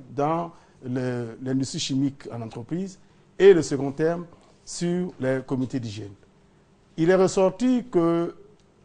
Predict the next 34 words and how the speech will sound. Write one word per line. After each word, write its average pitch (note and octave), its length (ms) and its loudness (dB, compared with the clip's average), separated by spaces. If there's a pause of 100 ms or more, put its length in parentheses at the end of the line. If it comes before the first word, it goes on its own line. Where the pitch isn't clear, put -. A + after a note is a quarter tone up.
(300)
l'emploi G#3+ 600 0
des D3+ 220 2
produits C#3+ 300 -6
chimiques D3 460 -2 (520)
se - 160 -8
généralise C3 800 -2 (500)
tant A#3 220 4
au F#3 80 4
niveau D#3+ 220 2
domestique D3 540 -2
qu'au C#3+ 120 -4
niveau C#3 280 -2
de C#3 320 -2 (280)
professionnel. B2+ 600 -6 (760)
Mais F3+ 300 4
nous G#3 100 -4
connaissons D#3+ 360 0
également F3 340 0
les D3+ 220 0
effets D3+ 240 -2
néfastes F3 760 0
de C3+ 40 -12
ces B2+ 160 -4
produits A#2 240 -10
chimiques. G#2 320 -12 (840)
Il C#3 40 -10
y - 20 0
a C#3 80 0
plus A3+ 140 -6
de F3 140 4
cent B3 400 2
mille A3+ 220 0
substances F3+ 460 -6
chimiques E3 420 -4